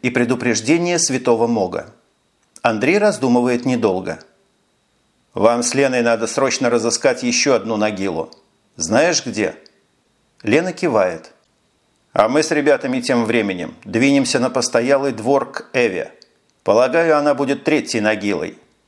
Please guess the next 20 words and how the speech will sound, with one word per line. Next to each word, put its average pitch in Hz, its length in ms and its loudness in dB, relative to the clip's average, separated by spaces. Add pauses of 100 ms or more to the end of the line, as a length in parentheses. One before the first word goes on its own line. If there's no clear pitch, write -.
Надо 120 280 2
только 123 280 0
разыскать 120 680 0
и 113 80 -6
захватить 117 540 -2
с - 40 -2
собой 123 240 0
старого 127 400 0
Лока. 120 420 -2 (400)
Нам 160 220 0
понадобится 139 680 0
много 120 380 2
заговорённых 107 680 0
стрел». 98 380 -2 (1080)
«Если 208 380 2
не 202 140 0
найдёшь 190 400 2
его 170 200 4
на 165 140 2
месте, 196 480 -2